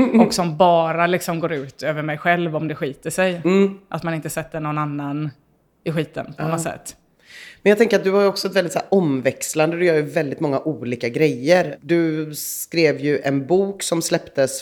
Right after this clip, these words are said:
Speaker 1: för knappt ett år sedan.
Speaker 2: Ja.
Speaker 1: Och har, eh, stand-upen parallellt med det, håller nu på med föreläsningen. Och mitt i allt detta så blev du liksom festivalgeneral.
Speaker 2: Ja.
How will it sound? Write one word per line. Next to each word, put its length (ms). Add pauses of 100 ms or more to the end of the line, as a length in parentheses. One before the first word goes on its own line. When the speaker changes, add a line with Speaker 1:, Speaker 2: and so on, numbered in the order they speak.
Speaker 1:
för 560 (320)
knappt 300
ett 100
år 120
sedan. 260 (200)
Speaker 2:
Ja. 300 (180)
Speaker 1:
Och 300 (560)
har, 340
eh, 380
stand-upen 640
parallellt 440
med 100
det, 240
håller 240
nu 140
på 140
med 120
föreläsningen. 680
Och 60
mitt 360
i 40
allt 280
detta 280
så 120
blev 200
du 60
liksom 280
festivalgeneral. 1400
Speaker 2:
Ja. 280